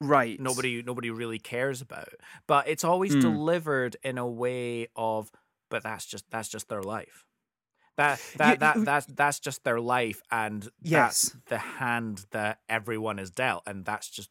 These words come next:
Speaker 2: you know, what you do, is, you know, you host and you entertain and,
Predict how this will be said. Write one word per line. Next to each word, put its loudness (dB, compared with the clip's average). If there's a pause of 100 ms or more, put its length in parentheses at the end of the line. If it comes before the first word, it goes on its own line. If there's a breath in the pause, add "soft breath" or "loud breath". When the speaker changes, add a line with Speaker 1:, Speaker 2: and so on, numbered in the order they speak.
(140)
Speaker 2:
you -8
know, -8
what -6
you -10
do, -4
is, -16
you -10
know, -8
you -8 (320 soft breath)
host -2
and -6
you -6
entertain -6
and, -12